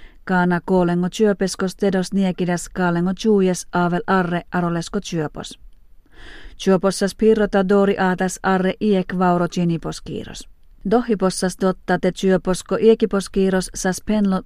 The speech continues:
piknipos kiireske te lesna horttipa te mukkes arre kaale.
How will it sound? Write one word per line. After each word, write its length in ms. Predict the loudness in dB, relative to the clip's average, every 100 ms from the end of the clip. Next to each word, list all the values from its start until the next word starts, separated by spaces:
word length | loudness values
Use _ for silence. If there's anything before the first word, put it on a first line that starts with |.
| -2
piknipos 460 | 0 0 -2 -4
kiireske 560 | 0 0 0 -2 -4 -6 -6 -20 -6
te 120 | 0
lesna 300 | 0 2 2
horttipa 500 | 4 4 2 -2 -2
te 100 | 0
mukkes 400 | 2 2 -2 -6 0
arre 280 | -2 0 -4
kaale. 380 | -2 -2 -4